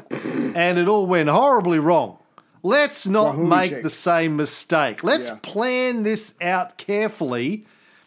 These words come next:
Speaker 1: 'Cause one
Speaker 2: Right.
Speaker 1: thing, we, if, if, if we've learned anything from the assassination of Julius Caesar,
Speaker 2: Right.
Speaker 1: it is that it's the, the, the killing itself isn't the end of it.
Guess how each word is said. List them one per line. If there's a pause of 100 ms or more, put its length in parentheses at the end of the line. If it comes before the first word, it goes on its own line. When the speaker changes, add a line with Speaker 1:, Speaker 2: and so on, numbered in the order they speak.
(120)
Speaker 1:
'Cause
one
Speaker 2:
Right.
Speaker 1:
thing,
we,
if,
if,
if
we've
learned
anything (440)
from
the
assassination (460)
of
Julius
Caesar, (360)
Speaker 2:
Right.
Speaker 1:
it
is
that (720)
it's
the, (100)
the,
the
killing
itself
isn't
the
end
of
it.